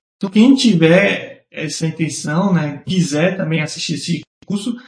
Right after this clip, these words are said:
é só ir lá no canal da Baixa ponto com e se tornar um membro premium.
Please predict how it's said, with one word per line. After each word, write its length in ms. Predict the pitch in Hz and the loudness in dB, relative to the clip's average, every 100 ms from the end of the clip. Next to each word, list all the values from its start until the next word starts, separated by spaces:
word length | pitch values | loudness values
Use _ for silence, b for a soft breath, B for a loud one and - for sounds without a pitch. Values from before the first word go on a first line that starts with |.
| B | B
é 100 | - | -6
só 240 | 170 196 196 | -2 2 4
ir 120 | 202 | 4
lá 160 | 185 190 | 6 4
no 100 | 185 | 2
canal 320 | 190 170 165 | 2 4 4
da 100 | 160 | 2
Baixa 300 | 156 151 - | 0 -2 -4
ponto 320 | 160 151 175 180 | -10 -8 -8 -8
com 380 | - 165 - B B _ - | 0 0 0 B B _ -2
e 120 | 180 | 0
se 160 | 208 | 0
tornar 520 | 208 202 - - 185 202 | 0 0 -2 -4 -4 0
um 60 | |
membro 360 | 190 180 202 202 | 2 2 2 0
premium. 400 | 151 135 127 | -2 -2 -4